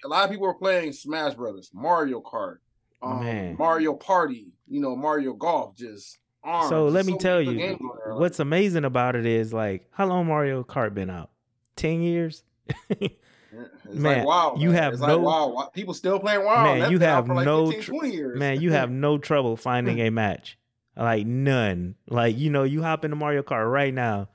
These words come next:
Speaker 2: you in a match within seconds. It's just tons
Speaker 1: And
Speaker 2: of
Speaker 1: it's
Speaker 2: people on there.
Speaker 1: competitive.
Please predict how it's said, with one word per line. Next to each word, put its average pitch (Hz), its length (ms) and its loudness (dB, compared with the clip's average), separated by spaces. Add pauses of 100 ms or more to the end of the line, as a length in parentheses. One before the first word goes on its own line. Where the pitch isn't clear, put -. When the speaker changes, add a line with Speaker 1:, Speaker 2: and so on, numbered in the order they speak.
(300)
Speaker 2:
you 151 220 4
in 135 100 2
a 120 60 -2
match 123 340 -2
within 110 360 -4
seconds. 110 680 -4 (100)
It's 123 180 -8
just - 220 -10
tons 156 220 -2
Speaker 1:
And - 60 0
Speaker 2:
of - 40 2
Speaker 1:
it's 277 80 -4
Speaker 2:
people - 140 -2 (120)
on 269 80 6 (120)
there. 123 180 -4
Speaker 1:
competitive. - 40 -18